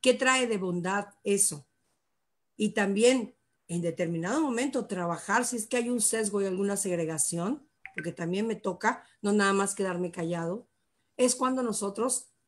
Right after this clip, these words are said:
realmente abrazamos esto y nos estamos integrando y complementando para ser un parte de,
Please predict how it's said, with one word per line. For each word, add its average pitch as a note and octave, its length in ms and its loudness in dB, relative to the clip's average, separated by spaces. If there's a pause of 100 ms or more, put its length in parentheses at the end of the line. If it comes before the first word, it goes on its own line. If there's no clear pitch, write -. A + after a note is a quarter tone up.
(420)
realmente G3+ 600 -2
abrazamos E3+ 640 -2
esto G#3 360 -4
y A3 80 0
nos F#3+ 200 -2
estamos A3 640 -2 (300)
integrando G#3 640 2
y - 40 -4
complementando F#3+ 1040 0 (200)
para F#3 180 -2
ser A3+ 200 2
un C#4+ 220 -4
parte A3+ 800 2
de, F#3+ 320 2